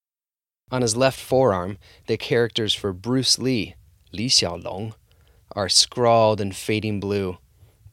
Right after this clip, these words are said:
both alcohol-induced and self-inflicted. In nineteen ninety-two, Li Rugui quit eighth grade in order to help support his family.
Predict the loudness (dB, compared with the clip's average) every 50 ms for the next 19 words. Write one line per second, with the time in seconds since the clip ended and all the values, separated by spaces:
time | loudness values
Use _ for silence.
0 | _ _ 0 0 0 -2 -4 -10 -16 -20 _ _ _ -4 -4 -2 -2 -4 -2 -2
1 | -2 -2 -2 -2 -4 -4 -6 -6 -4 -4 -4 -4 -4 -8 -10 -14 -12 -10 -8 -8
2 | -8 -6 -6 -6 -6 -6 -8 -10 -14 -16 -16 -14 -14 -14 -14 -14 -14 -16 -16 -16
3 | -18 _ _ _ _ _ _ _ _ _ _ _ _ _ _ _ _ _ _ _
4 | _ _ _ _ _ _ _ _ _ _ _ _ _ _ _ -4 -2 0 2 2
5 | 0 0 0 -2 0 0 0 -2 -2 -2 -2 -2 0 -2 -4 -8 _ _ _ _
6 | _ _ _ -4 -2 0 0 -2 0 2 4 4 4 4 0 -6 -8 -2 0 2
7 | 2 0 _ -4 -4 -4 -4 -4 -2 0 0 2 0 -2 -6 -14 _ -20 -20 _
8 | _ -4 -2 -2 -2 -2 -2 -2 -2 -4 0 -2 -2 0 0 -4 -4 -4 -6 -6
9 | -4 -4 -4 -6 -6 -6 -6 -6 -4 -6 -8 -8 -10 -12